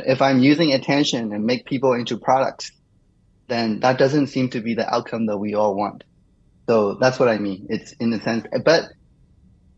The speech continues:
the prevailing message for the past decades has been just get users and then you'll figure out a way to monetize. But eventually, as I s-, told you privately, it all seems to be advertising attention economy because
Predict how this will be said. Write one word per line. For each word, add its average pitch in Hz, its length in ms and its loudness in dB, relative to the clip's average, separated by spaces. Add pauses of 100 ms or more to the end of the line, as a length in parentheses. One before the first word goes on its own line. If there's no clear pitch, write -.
(920)
the 113 460 4 (160)
prevailing 156 460 4
message 139 640 0
for 120 80 -8
the 117 100 0
past 120 400 0 (460)
decades 131 720 0
has 120 180 -4
been 104 240 -2
just 139 180 0
get 160 140 4
users 139 480 2
and 110 120 -4
then 110 120 -2
you'll 110 140 0
figure 117 360 2
out 110 120 2
a 104 60 -2
way 113 180 -2
to 113 100 -6
monetize. 107 540 -6 (420)
But 117 160 4
eventually, 110 720 0
as 98 240 -6
I 101 80 -2
s-, - 180 -8 (200)
told 113 240 0
you 110 240 0
privately, 107 560 0
it 98 160 -6
all 107 240 2
seems 104 280 -8
to 107 100 -6
be 98 140 -6
advertising 101 680 -6
attention 101 400 -10
economy 113 400 -4
because - 360 -12